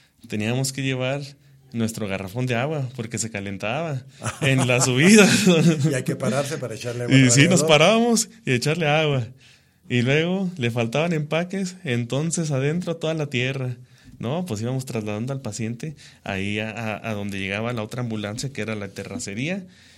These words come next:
Speaker 1: y, la, y el pavimento.
Speaker 2: Qué aventuras, ¿eh?
Speaker 1: <laughs>
Speaker 2: Qué aventuras y qué anécdotas.
Speaker 1: Sí.
Speaker 2: Eh, debías de ir escribiendo un, un libro.
Speaker 1: Sí, ¿verdad?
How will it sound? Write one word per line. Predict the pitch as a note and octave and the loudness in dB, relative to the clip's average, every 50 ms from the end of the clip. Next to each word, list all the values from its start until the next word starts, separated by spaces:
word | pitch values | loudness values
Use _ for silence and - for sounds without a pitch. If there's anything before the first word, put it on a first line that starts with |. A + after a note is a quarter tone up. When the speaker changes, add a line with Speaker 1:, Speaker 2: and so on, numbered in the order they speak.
| _ _ | _ _
Speaker 1:
y, | - A2 G#2+ | -6 -4 -4
la, | F#2 F#2+ F#2+ - | -4 -6 -8 -8
y | - A2 G2+ G2 | -8 -6 -6 -6
el | G2 F#2 | -6 -8
pavimento. | F2+ F2+ F2 F2+ F2+ F2 F2 F2 G#2+ C#3+ - - E3+ C#3+ - - _ _ | -8 -8 -6 -6 -6 -8 -8 -8 -8 -8 -8 -8 -10 -12 -12 -18 _ _
Speaker 2:
Qué | - A2+ | -12 -8
aventuras, | A#2+ C3 C#3+ D3 B2+ A#2 - B2 C#3 D#3 D3 A#2+ G#2 - - | -6 -4 -4 -4 -4 -4 -4 -4 -4 -2 -2 -4 -4 -2 -2
¿eh? | A#2+ C#3 D#3 - - D#3+ C#3+ - D#3 C3+ - C#3 B2+ A2+ | -2 0 2 2 2 2 4 4 4 2 2 2 -2 -2
Speaker 1:
<laughs> | A#2+ B2 A#2+ - - A#2+ - - - - C3 | -4 -8 -8 -8 -10 -10 -10 -12 -12 0 4
Speaker 2:
Qué | C3+ | 6
aventuras | C3+ D3 D#3 C#3 - - C3+ C3+ D3 B2+ - | 6 6 6 4 4 4 4 4 4 2 0
y | A2+ | 0
qué | - - B2+ | 2 2 4
anécdotas. | C3 C3+ B2+ C3 C3+ C3 A#2 A2+ G#2 - - G2 F2+ - - - - - - _ | 4 6 6 6 4 4 4 2 0 0 0 -2 -2 -2 -4 -8 -8 -10 -12 _
Speaker 1:
Sí. | - - F2+ F#2 F#2+ G#2 G2+ - - - - | -10 -6 -4 -4 -4 -4 -6 -10 -14 -10 -6
Speaker 2:
Eh, | G2 G2 F#2+ F#2+ F#2+ - - - - - | -2 0 0 0 -2 -4 -8 -16 -20 -16
debías | - - F#2+ G2 G2 G#2+ A2 A2+ | -8 -4 0 2 2 2 4 4
de | B2+ A2 | 4 4
ir | G#2 A#2 A#2+ | 6 4 4
escribiendo | A#2+ - - G#2 G2 F#2+ G2+ G#2 G#2+ G#2 G#2+ | 4 2 0 -2 0 0 0 0 2 0 0
un, | G2+ G2+ G#2+ G2 | 0 0 -2 -2
un | G2 F#2+ | -4 -4
libro. | F2 E2+ - - - - _ _ _ _ _ _ - | -4 -6 -10 -12 -14 -16 _ _ _ _ _ _ -10
Speaker 1:
Sí, | - - G2+ | -8 -4 -2
¿verdad? | G2+ G#2 G2 F#2+ G#2 A2 | 0 0 0 0 0 -2